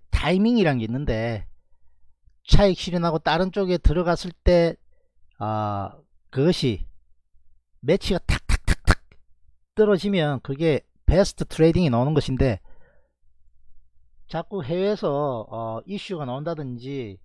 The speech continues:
북미 하노이, 그죠? 캔슬이라든지 그런 부분들 때문에 상당히 조금, 아, 타이밍이 한 번씩 어그러져 가지고요.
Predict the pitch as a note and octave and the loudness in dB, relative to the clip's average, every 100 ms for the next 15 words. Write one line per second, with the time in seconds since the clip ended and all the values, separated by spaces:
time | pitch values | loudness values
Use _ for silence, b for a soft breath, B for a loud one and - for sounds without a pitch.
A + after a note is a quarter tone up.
0 | - E3 F#3 G3 F#3 - C#3 D#3+ G3+ F3 | -14 -8 -4 -2 -2 -4 -8 -6 -4 -4
1 | B2+ C#3 A#2 F#2+ - - _ - - - | -8 -8 -10 -12 -16 -20 _ -20 -20 -20
2 | - C#3 G3 G#3+ - _ _ _ _ _ | -6 2 2 0 -10 _ _ _ _ _
3 | _ _ _ _ - G3+ F#3+ A3 F#3+ C#3 | _ _ _ _ 0 2 2 2 2 2
4 | C3+ C#3 C3 - G#3 G#3+ G#3+ G#3 F3+ F3 | 0 -4 -8 -4 -2 -2 -2 -2 -2 -4
5 | F#3+ D#3 C3 A#2 - D#3 F#3 G#3+ F#3 B2+ | -4 -4 -4 0 -2 0 0 0 -2 -6
6 | A#2+ D3+ C#3+ G#2+ G#2+ A2 G#2 F#2 F#2 - | -4 -4 -4 -4 -8 -10 -10 -12 -16 -18
7 | B B B _ - - - - - _ | B B B _ -20 -20 -20 -20 -20 _
8 | _ - D#3 F#3+ A3 G3+ A2 D#3+ - - | _ -6 0 2 2 2 2 0 -2 0
9 | D#3+ G#3+ A#3 D3 A#2+ A#2 A2+ C#3 C3+ | 4 6 6 6 0 -2 -2 -2 -2